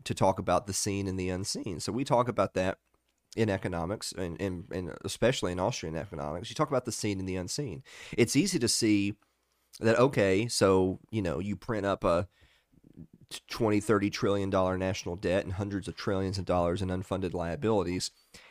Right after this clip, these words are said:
And what did you get for it? You got, you got some, you got some interstates and some dead, Ye-,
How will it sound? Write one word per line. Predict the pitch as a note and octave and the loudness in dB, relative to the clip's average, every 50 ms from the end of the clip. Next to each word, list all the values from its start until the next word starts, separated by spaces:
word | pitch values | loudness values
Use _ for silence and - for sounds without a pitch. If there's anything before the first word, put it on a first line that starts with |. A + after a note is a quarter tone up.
| - - | -8 -4
And | G2+ G#2 G2 F#2 F#2+ G2+ | -2 0 0 0 0 2
what | A2 A2 | 2 2
did | G#2+ G2+ G2 | 2 2 0
you | G2+ F#2+ | -4 0
get | - A#2 - - | 0 0 0 0
for | - - D2+ C#2 B1+ | -4 -6 -6 -4 -4
it? | D2 - | -4 0
You | G#2+ G#2+ G2 | 0 0 2
got, | G2+ G#2 G2+ - - - | 4 4 4 4 4 0
you | A2 G#2 | -4 2
got | G2 A#2+ B2 - - | 8 8 8 8 6
some, | - - G2+ F#2+ F2 - | 2 0 -2 -2 -4 -2
you | G#2 A2+ | -2 4
got | A2 B2 A#2 G2 - | 6 6 6 6 4
some | - G#2+ | 0 2
interstates | F2 C3 D#3 E3 D#3 - - - D3 D3 D#3+ - - - - - | 4 4 4 4 2 2 4 6 6 6 6 6 2 -2 0 0
and | A2+ A2 G#2+ | 0 2 2
some | - - G2 G2 F#2+ | 0 0 0 0 4
dead, | - A#2 A#2 A#2+ A#2 G#2 | 6 8 8 8 6 4
Ye-, | A2+ G#2+ G#2 | 0 0 0